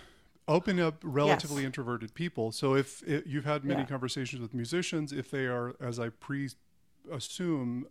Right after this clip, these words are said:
Speaker 1: many of them are introverted by nature, how do you get them to open up and, and get into, so, so we just heard, uh, Daniel open up, share this really powerful story that was very seminal to his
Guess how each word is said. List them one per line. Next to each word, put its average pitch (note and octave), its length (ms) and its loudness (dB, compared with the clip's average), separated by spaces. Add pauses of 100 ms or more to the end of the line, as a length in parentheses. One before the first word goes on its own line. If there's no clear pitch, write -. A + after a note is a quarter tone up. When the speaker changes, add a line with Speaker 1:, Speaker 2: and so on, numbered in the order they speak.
(140)
Speaker 1:
many C#3+ 280 0
of C3 100 -2
them B2+ 140 -2
are A#2+ 140 -2
introverted A#2 640 -6 (400)
by B2+ 100 0
nature, C3+ 400 2
how D#3+ 160 -2
do D#3 60 0
you E3 100 2
get E3+ 120 -2
them E3 140 0
to - 120 -6
open C3+ 260 -2
up A#2 220 -4
and, A#2 200 -6
and A2+ 240 -6 (480)
get C3+ 140 2
into, C#3 580 2 (500)
so, C3 380 2 (200)
so C#3+ 160 -2
we D3+ 80 4
just D3 180 0
heard, C#3 340 0
uh, A#2+ 260 0 (180)
Daniel C3 380 -4
open A#2+ 200 -8
up, B2+ 140 -10
share B2 160 -10
this A#2 260 -8
really E3+ 220 -4
powerful C3 400 -6
story D3 480 -4 (380)
that C#3+ 100 -4
was B2 160 -4
very B2+ 360 2 (120)
seminal D#3 460 -2
to B2+ 180 -4
his B2 300 -4